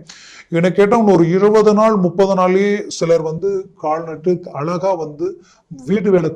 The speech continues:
தொடங்குறதுக்கு உண்டான வாய்ப்புகள் கிடைக்கும். சிலர் அட்வான்ஸ் பண்றதுக்கு உண்டான வாய்ப்புகளும் இருக்கும். இன்னும் சிலருக்கு என்னன்னா, குடும்பத்துல சுபகாரியங்கள் ஃபிக்ஸ் ஆகும். ஆட்டோமேட்டிக்காவே இந்த வாய்ப்புகள் உங்களுக்கு அமையக்கூடிய ஒரு தருணமா இருக்கும். முயற்சிகள் எடுங்க, நூறு சதவீதம்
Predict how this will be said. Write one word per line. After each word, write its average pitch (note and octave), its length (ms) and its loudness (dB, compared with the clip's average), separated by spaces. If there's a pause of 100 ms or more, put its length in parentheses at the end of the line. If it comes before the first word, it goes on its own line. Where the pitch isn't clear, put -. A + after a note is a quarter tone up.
(100)
தொடங்குறதுக்கு G3+ 460 0
உண்டான D#3 220 -6
வாய்ப்புகள் D3 400 -6
கிடைக்கும். E3 280 -8
சிலர் B3 400 -2
அட்வான்ஸ் F3+ 580 -2
பண்றதுக்கு F3 340 -4
உண்டான D#3 260 -8
வாய்ப்புகளும் D3+ 640 -10
இருக்கும். E3+ 460 -6 (320)
இன்னும் C4 300 0
சிலருக்கு B3 560 2
என்னன்னா, A3 220 -2 (100)
குடும்பத்துல B3 380 0 (220)
சுபகாரியங்கள் A#3 760 -2
ஃபிக்ஸ் E3 240 -6
ஆகும். - 180 -8 (120)
ஆட்டோமேட்டிக்காவே E3 720 -6
இந்த C#3 160 -6
வாய்ப்புகள் C#3+ 460 -8
உங்களுக்கு B2+ 300 -10
அமையக்கூடிய D#3 500 -6
ஒரு B2 240 -14
தருணமா C#3 380 -8
இருக்கும். B2+ 400 -12 (480)
முயற்சிகள் D3+ 680 0
எடுங்க, D#3 240 -6 (140)
நூறு G3+ 240 -4
சதவீதம் D#3 460 -8